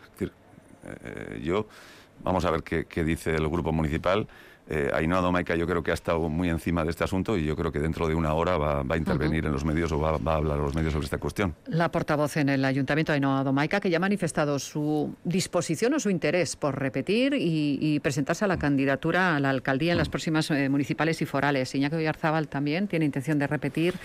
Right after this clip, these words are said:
Speaker 2: y presentarse a diputado general.
Speaker 1: Bueno, yo creo que los dos estamos a disposición de nuestros compañeros y las decisiones, pues, las tomará el partido cuando, cuando corresponda. Yo creo que lo que tenemos que valorar es el proyecto que tenemos que presentar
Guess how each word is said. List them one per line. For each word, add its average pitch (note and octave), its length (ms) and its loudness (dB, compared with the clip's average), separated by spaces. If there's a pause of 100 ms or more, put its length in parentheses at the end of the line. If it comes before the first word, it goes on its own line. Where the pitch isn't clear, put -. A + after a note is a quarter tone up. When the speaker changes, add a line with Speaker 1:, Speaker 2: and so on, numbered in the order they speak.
(320)
Speaker 2:
y D#3 80 -2
presentarse D3+ 500 0
a - 20 2
diputado C#3 360 0
general. D3 500 0
Speaker 1:
Bueno, A#2+ 220 2
yo A2 100 2
creo C3 160 2
que A#2 80 0
los F2+ 160 2
dos G#2 140 2
estamos G#2 340 0
a G#2 80 2
disposición D#2+ 400 0
de G#2 60 2
nuestros D#2+ 240 0
compañeros D2+ 500 0
y - 20 0
las C#2 140 0
decisiones, E2 540 -2 (440)
pues, D2+ 160 -4
las C#2+ 160 -2
tomará D2+ 540 0
el E2 60 0
partido F2 360 0
cuando, C#2+ 340 -2
cuando D2 280 -2
corresponda. G#2 540 0
Yo D2 120 0
creo E2 200 -2
que D2+ 160 0
lo C2+ 100 -4
que C#2 100 -6
tenemos D2+ 360 -2
que F2+ 100 -2
valorar E2 400 2
es F2 160 -2 (460)
el - 100 -4
proyecto F#2+ 380 0 (120)
que D#2 100 -4
tenemos D#2+ 320 -2
que E2 100 -2
presentar D#2 540 -4